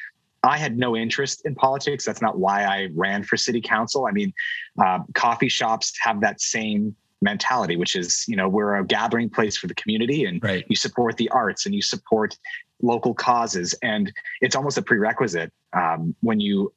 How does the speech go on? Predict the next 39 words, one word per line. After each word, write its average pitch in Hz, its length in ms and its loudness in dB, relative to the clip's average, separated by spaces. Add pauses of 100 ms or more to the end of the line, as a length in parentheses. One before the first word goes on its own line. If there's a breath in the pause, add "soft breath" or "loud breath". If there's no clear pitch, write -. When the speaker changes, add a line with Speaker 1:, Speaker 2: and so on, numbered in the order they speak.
Speaker 1:
have 107 220 2
a 101 40 0
coffee 98 320 2
shop, 92 300 0
especially 104 560 0 (220 loud breath)
in, 113 240 0
in 113 100 2
a 104 60 2
smaller 104 340 0
community 107 420 0
or 95 200 0
in 98 80 2
your 98 160 2
neighborhood, 95 440 0
even 92 220 -2
in 85 80 -2
larger 87 300 2
cities. 85 440 -2 (640 loud breath)
Um, 90 280 2 (100)
and 131 160 2
so - 160 0
when 127 180 2
I 139 100 2
started 127 360 -2
seeing 113 500 -2
issues 117 460 2
in, 104 300 -2
in 113 80 0
the 95 100 2
community 135 460 2
that 110 340 0
I 107 120 4
felt 117 360 2
like 101 320 0
the - 140 -6
black 104 260 2
sheep - 220 -2
could 160 160 -2 (160)
fix, - 420 0